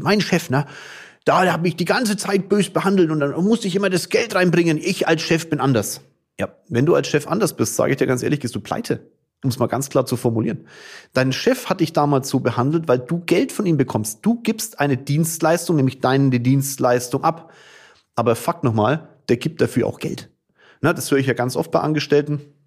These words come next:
So, „Ja, ich, mein Chef, der muss mich gut behandeln, weil der, ich, ich gebe ihm ja meine Leistung.“ Äh, nee, nee. Das ist ein Austausch.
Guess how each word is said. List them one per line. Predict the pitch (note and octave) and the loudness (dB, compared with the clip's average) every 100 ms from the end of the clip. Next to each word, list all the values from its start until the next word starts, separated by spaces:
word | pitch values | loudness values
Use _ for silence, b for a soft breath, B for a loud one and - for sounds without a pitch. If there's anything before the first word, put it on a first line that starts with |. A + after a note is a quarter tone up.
| _ | _
So, | - | -8
„Ja, | A2+ C#3 D3 | 0 2 2
ich, | A#2 - G#2 | 0 -2 -6
mein | A2+ | -2
Chef, | - D3+ | -2 -2
der | B2+ | -2
muss | C3 | 0
mich | B2+ B2 | 0 -2
gut | C#3 | -2
behandeln, | C3 C3+ G3 D#3+ B2+ | 0 0 2 2 4
weil | A#2 A#2 B - | 2 0 B -2
der, | B2+ | -2
ich, | C#3+ C#3 | -2 -4
ich | C3 C3+ | -4 -4
gebe | - E3 | -2 0
ihm | D3+ | 0
ja | C#3 | 2
meine | C3+ C#3 | 2 2
Leistung.“ | D3 G#3 - D3 A2 - b b b b | 2 2 0 0 0 -6 b b b b
Äh, | A#2 A2+ - | 0 0 0
nee, | C3+ | 0
nee. | C3+ D3+ - - b b b - | 2 0 -4 -20 b b b -2
Das | A#2+ | -2
ist | D#3+ D#3+ | 0 -2
ein | |
Austausch. | - D3 F3 - - G#2 G#2+ - - | 0 2 2 0 -2 0 0 -4 -10